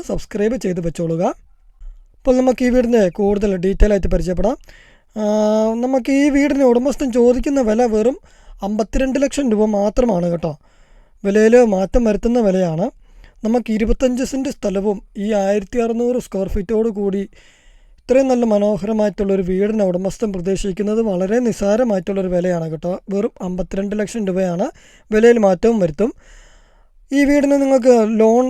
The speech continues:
സൗകര്യങ്ങളൊക്കെ ചെയ്ത് നൽകുന്നതാണ് കേട്ടോ. നമുക്കൊരു അമ്പത് ലക്ഷം രൂപ വരെ നമുക്ക് ഈ ഒരു പ്രോപ്പർട്ടിയിൽ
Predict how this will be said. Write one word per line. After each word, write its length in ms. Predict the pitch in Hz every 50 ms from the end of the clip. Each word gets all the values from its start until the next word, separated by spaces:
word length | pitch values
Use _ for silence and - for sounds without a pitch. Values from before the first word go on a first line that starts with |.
| 240 -
സൗകര്യങ്ങളൊക്കെ 560 | 240 233 - 247 254 240 240 220 196 220 202 -
ചെയ്ത് 260 | 214 202 208 202 214 208 214 202 185
നൽകുന്നതാണ് 600 | 190 185 185 202 214 220 220 196 185 170 170 170 165
കേട്ടോ. 200 | 165 156 165 151 - _ _ _ _ _ _ _ _ _ _ -
നമുക്കൊരു 380 | 220 208 214 202 226 214 220 226 220 214 208 - 190 190
അമ്പത് 260 | 202 190 208 208 220 233
ലക്ഷം 280 | 220 - - 294 262 220
രൂപ 160 | 202 196 208 202 190
വരെ 160 | 185 180 190 196 190
നമുക്ക് 320 | 180 185 180 - 196 190 196 - - - 190 190
ഈ 40 | 208 202
ഒരു 100 | 185 190 175 -
പ്രോപ്പർട്ടിയിൽ 500 | 180 175 165 - 180 165 190 190 190